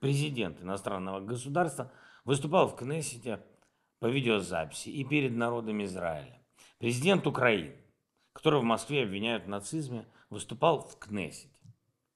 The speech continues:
перед народом Израиля. Уже один этот факт подтверждает, насколько в Москве всё не так. Протягом доби, двадцятого березня, працювали лише чотири гуманітарні коридори.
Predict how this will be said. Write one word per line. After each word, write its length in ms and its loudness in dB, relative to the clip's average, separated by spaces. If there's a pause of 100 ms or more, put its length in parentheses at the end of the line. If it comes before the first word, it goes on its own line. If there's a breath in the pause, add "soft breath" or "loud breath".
(240)
перед 300 4
народом 500 -4
Израиля. 500 -14 (640 soft breath)
Уже 240 8
один 400 8
этот 340 0
факт 360 2
подтверждает, 640 -4
насколько 460 -8
в 40 -10
Москве 480 -8 (680 soft breath)
всё 220 0
не 160 -2
так. 220 -16 (760 loud breath)
Протягом 480 10
доби, 680 6 (100)
двадцятого 560 6
березня, 420 4
працювали 500 2
лише 340 0
чотири 460 0
гуманітарні 640 2 (420 soft breath)
коридори. 680 6